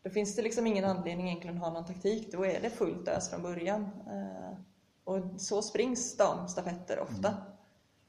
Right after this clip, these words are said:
Speaker 1: Och därför tror jag att det pratas inte lika mycket taktik. Och när det då har kommit liksom till första sträckor i liksom sprintstafett, när det faktiskt går och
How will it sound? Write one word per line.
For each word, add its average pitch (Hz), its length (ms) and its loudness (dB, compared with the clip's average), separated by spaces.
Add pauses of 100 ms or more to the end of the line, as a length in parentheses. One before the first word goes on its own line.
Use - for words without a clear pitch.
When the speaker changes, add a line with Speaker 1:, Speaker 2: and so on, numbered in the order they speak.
(1200)
Speaker 1:
Och 196 420 -4 (440)
därför 202 320 8
tror 214 280 6
jag 190 160 6
att - 180 -10 (1000)
det 208 720 0
pratas 214 400 6
inte 233 200 2
lika 202 240 4
mycket 180 260 -4
taktik. 180 420 -4
Och 190 60 -2
när 190 100 -2
det 185 100 -2
då 190 100 4
har 190 80 -8
kommit 185 320 2
liksom 190 260 -2
till 196 100 -4
första 202 320 -4
sträckor 175 680 -4 (140)
i 185 140 -2
liksom 180 220 -6
sprintstafett, 180 520 -4
när 175 80 -6
det 180 60 -4
faktiskt 180 420 -10
går 165 200 -4
och 180 260 -4